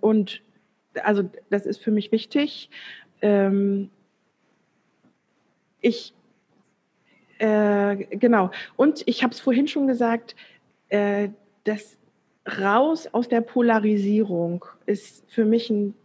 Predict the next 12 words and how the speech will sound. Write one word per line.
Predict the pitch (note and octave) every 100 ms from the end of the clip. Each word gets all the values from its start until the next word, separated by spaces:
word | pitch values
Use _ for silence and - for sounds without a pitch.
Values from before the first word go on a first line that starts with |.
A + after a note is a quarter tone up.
| _
echt | - A3+ -
probates | - A#3 G#3 G3 G3 G3 -
Mittel. | G3 G3 E3+ F3 -
Also | F#3 G3 G3+
immer | A#3 A#3 A3
wieder | A3+ G#3+
ins | G3+
Sowohl | G#3 G3 G#3 -
als | F#3+ -
auch | F#3+ -
zu | - G#3
gehen, | G#3 G3+ G#3